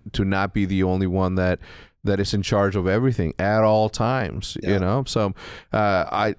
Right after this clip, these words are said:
Speaker 1: I, I often find myself talking like this to you and people in our position because, you know, for what it's worth, like,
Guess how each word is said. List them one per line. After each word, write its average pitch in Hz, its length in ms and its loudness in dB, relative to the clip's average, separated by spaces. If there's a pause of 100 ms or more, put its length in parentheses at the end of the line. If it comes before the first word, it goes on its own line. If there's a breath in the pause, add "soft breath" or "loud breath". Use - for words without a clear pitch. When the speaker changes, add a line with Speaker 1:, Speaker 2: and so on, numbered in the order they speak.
Speaker 1:
I, 113 240 0
I 135 120 2
often 143 260 2
find 123 220 -2
myself 117 320 0
talking 113 300 0
like 104 180 0
this 104 200 0
to - 120 -2
you 104 340 4
and 98 100 -2
people 98 460 0
in 95 160 0
our 95 100 2
position 101 480 -2
because, 98 520 -2
you 101 120 -2
know, 92 160 2
for 107 260 0
what 107 180 2
it's 98 120 -4
worth, 139 240 0
like, 101 200 -2